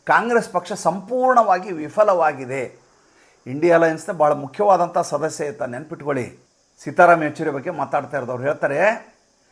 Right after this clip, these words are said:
ನರೇಂದ್ರ ಮೋದಿ ಅವರ ವಿರುದ್ಧ ಸೆಣಸುವುದರಲ್ಲಿ ಕಾಂಗ್ರೆಸ್ ಸಂಪೂರ್ಣವಾಗಿ ವಿಫಲವಾಗಿದೆ. ಮತ್ತು ಪಿಣರಾಯಿ ವಿಜಯನ್ ಬಗ್ಗೆ ಇವರು ಮಾತಾಡ್ತಾರೆ ರಾಹುಲ್ ಗಾಂಧಿಯವರು.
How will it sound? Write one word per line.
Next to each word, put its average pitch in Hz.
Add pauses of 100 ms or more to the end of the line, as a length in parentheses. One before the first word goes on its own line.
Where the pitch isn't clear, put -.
(240)
ನರೇಂದ್ರ 208
ಮೋದಿ 208
ಅವರ 196
ವಿರುದ್ಧ 180
ಸೆಣಸುವುದರಲ್ಲಿ 208
ಕಾಂಗ್ರೆಸ್ 185
ಸಂಪೂರ್ಣವಾಗಿ 185
ವಿಫಲವಾಗಿದೆ. 139 (640)
ಮತ್ತು 196
ಪಿಣರಾಯಿ 247
ವಿಜಯನ್ 202
ಬಗ್ಗೆ 175
ಇವರು 185
ಮಾತಾಡ್ತಾರೆ 160
ರಾಹುಲ್ 131
ಗಾಂಧಿಯವರು. 143